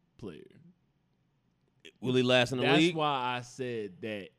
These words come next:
Speaker 1: it makes sense why they would draft him, but that they don't need Isaiah Jackson.
Speaker 2: Would he? Would he? Will he, uh, remain in the league?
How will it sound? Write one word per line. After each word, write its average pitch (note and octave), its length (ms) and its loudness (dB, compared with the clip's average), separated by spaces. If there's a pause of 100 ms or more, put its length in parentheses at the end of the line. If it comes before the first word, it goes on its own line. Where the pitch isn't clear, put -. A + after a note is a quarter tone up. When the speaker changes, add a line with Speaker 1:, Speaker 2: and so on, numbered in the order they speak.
Speaker 1:
it A#2+ 200 -4
makes A2+ 360 -10
sense D#3+ 640 -10 (320)
why A2+ 400 -6
they A2 200 -6
would F#2+ 280 -12
draft A2 400 -10
him, F3+ 320 -6 (180)
but A2+ 220 -12 (320)
that A2 280 -8 (420)
they A#2+ 160 -6
don't A2 240 -8 (120)
need A#2 320 -6
Isaiah F2 400 -16
Jackson. - 420 -20 (260)
Speaker 2:
Would A#2+ 140 -4
he? A#2 80 -2
Would G#2+ 180 -4
he? A#2 100 0
Will G#2+ 280 -6
he, A2+ 180 -2
uh, G#2+ 180 -2
remain G#2+ 380 -6
in A2 80 -8
the G#2+ 60 -8
league? C#3 400 -8